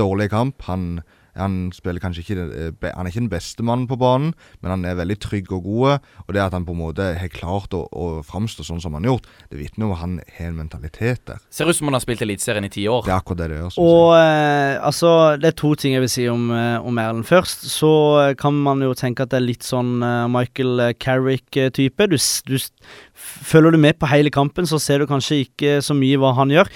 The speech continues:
Speaker 3: Ser du bare på Erlend, så ser du, eh, kvalitetene han har. Men jeg synes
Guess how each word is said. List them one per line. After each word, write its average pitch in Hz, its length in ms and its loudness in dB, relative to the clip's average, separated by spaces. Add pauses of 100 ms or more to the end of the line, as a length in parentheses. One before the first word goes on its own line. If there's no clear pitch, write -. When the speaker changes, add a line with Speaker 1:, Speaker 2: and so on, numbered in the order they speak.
(160)
Speaker 3:
Ser 143 380 2
du 143 80 2
bare 117 400 2
på 127 220 0
Erlend, 113 320 -2
så 120 140 -4
ser 117 320 -2
du, 113 120 -4 (180)
eh, 101 140 -4
kvalitetene 110 840 -4
han 107 180 -6
har. 107 140 -4 (340)
Men 165 160 2
jeg 233 80 2
synes 226 280 -2